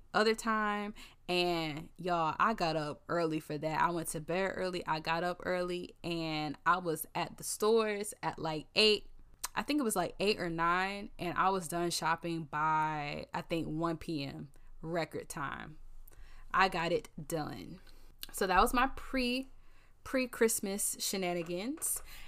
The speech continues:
And then on Christmas Eve, uh, was my first day starting my little holiday break or time away from work.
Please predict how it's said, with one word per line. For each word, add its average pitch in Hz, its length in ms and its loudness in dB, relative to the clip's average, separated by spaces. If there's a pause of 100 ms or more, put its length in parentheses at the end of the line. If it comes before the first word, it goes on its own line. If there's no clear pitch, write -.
(140)
And 190 220 -2
then 202 540 0
on 185 180 0
Christmas 208 400 -2
Eve, 247 500 0 (600)
uh, 180 440 0
was 175 140 0
my 180 140 0
first 190 420 0
day 170 400 0
starting 185 460 0
my 190 180 2
little 196 260 -2
holiday 190 440 -2
break 196 260 -2
or 180 60 -2
time 175 240 -6
away 180 180 -4
from 170 220 -8
work. 170 300 -4